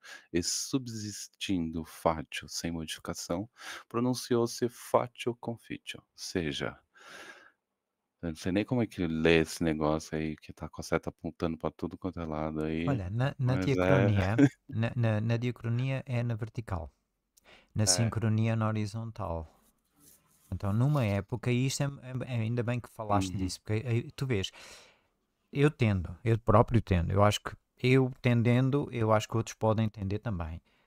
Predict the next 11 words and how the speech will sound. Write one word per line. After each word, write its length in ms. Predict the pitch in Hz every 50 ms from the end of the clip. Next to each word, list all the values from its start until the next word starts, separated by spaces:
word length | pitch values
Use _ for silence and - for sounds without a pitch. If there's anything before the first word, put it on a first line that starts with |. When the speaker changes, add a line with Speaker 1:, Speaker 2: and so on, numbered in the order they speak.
| _ _
Speaker 2:
eh, 320 | - 107 110 110 107 - 113
a 40 |
entender 520 | 117 123 123 117 - 123 120 110 117 117 110
a 60 | 113
sincronia 640 | - - 120 117 107 120 113 113 117 120 123 120 117
como 240 | - - 123 120 117 120
um 160 | 120 117 110
agora, 320 | 104 92 101 104 107 110
agora. 440 | 107 101 90 98 92 90 - - - _ _ _ _ _ _ _ _ _ _ _ _ _ _ _ - 113
Só 120 | 113 110
agora. 300 | 104 98 - - -